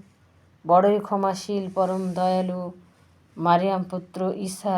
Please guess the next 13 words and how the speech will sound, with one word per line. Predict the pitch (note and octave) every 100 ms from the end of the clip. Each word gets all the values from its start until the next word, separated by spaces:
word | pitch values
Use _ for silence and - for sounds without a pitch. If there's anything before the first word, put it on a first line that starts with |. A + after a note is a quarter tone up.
| F3
রসুল | F3+ F3+ G3
ছাড়া | F3+ F#3+ E3+
কিছুই | E3+ F#3 F#3 F3+
ছিল | F3 F#3+ F3+
না, | F3 E3+ E3+
তার | E3+ F3 E3 E3 _ _ _ _ -
পূর্বে | F#3 E3+ F3
আরও | - E3+ F3 E3+ E3+ - -
রসুল | E3+ E3+ F3 F#3 E3+
অবতি-, | E3 E3+ E3+ F3 E3+ - _ _ _ -
অতীত | E3+ F#3 F3+
হয়ে | D#3+ F3 E3+
গেছে। | D#3 D#3 - E3+ E2+